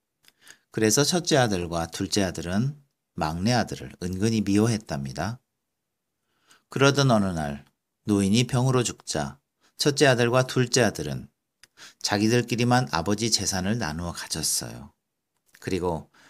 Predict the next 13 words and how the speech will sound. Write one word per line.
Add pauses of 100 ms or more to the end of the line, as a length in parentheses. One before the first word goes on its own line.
(260)
막내
아들에게는 (200)
고양이
한
마리와 (380)
빵
한
조각을
준
뒤 (320)
집에서
내쫓았지요. (1900)
휴,